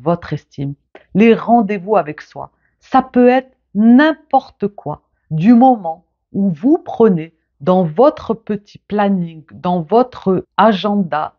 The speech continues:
dans votre journée, un moment avec vous.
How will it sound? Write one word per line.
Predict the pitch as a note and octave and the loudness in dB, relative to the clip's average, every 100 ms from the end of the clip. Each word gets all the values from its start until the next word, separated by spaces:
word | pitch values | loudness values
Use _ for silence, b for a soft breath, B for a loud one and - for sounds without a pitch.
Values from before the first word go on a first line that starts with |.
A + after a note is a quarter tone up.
| - | -14
dans | D3+ E3+ F3 | -6 -4 -6
votre | D#3 G#3+ A#3 - - F#3+ - _ _ D#3 | -2 0 0 -4 -6 -6 -6 _ _ -6
journée, | D3 A#3 G#3 G3+ G3 A3+ _ _ _ _ _ - | -2 0 2 0 -4 -8 _ _ _ _ _ -2
un | G3+ | 2
moment | G3+ G3 F#3+ G#3+ - | 2 0 -2 -2 -2
avec | E3 D#3 D#3+ | -4 -4 -6
vous. | _ | _